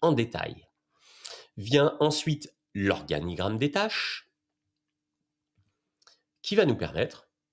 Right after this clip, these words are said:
de construire les diagrammes de perte et de Gantt. Je vous donnerai juste après des noms d'outils pour cela. Sur la base du planning, nous allons répartir le budget sur les différentes tâches du projet.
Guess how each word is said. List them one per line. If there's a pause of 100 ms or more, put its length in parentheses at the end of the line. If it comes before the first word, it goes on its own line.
de
construire
les
diagrammes
de
perte (320)
et (240)
de
Gantt. (440)
Je
vous
donnerai
juste
après
des
noms
d'outils (180)
pour
cela. (1700)
Sur
la
base
du
planning,
nous
allons
répartir
le
budget
sur
les
différentes
tâches
du
projet.